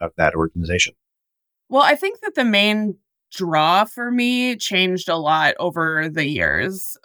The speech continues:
Speaker 2: based on kind of where I was at career-wise. And I was able to find ways for my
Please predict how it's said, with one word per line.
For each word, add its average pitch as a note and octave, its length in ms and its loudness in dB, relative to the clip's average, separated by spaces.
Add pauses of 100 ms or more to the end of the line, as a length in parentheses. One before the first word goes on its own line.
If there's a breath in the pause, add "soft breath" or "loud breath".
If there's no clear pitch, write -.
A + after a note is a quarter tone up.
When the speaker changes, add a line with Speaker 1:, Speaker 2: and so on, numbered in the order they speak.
(180)
Speaker 2:
based F3+ 300 2
on E3+ 180 0
kind E3 200 -4
of D#3+ 120 -4
where D#3 240 0
I E3+ 100 4
was D#3 220 -4
at D3 320 -2
career-wise. F#3+ 1000 -2 (260)
And E3+ 360 0
I E3+ 120 4
was E3+ 240 -4
able F3+ 580 0 (200)
to G3 140 -4
find D#3+ 560 0
ways D#3+ 460 -2
for D#3+ 140 -6
my D#3 500 0